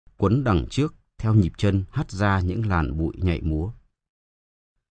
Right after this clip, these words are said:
Giữa đám người cười nói và chuyện trò ầm ĩ,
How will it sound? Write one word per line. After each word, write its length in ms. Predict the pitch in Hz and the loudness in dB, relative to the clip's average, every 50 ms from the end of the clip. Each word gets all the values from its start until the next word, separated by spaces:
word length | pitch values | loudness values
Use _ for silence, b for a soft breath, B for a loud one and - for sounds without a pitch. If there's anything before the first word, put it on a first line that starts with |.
| _ _ _ _ _ _ - | _ _ _ _ _ _ 2
Giữa 160 | 101 107 123 | 4 4 4
đám 220 | 131 147 139 131 | 4 4 4 4
người 240 | 117 101 90 71 64 - | 4 4 4 2 0 0
cười 220 | - 98 87 76 | 2 2 2 2
nói 280 | 78 76 73 82 98 131 127 | 0 0 0 0 -2 -2 -2
và 120 | 101 92 | -2 -2
chuyện 220 | - - 87 - - | 0 -2 -4 -4 -2
trò 180 | - 92 82 | -2 0 0
ầm 220 | 78 62 73 78 - - | 0 0 0 -2 -4 -4
ĩ, 300 | - 73 80 110 147 | -4 -2 -2 -2 -2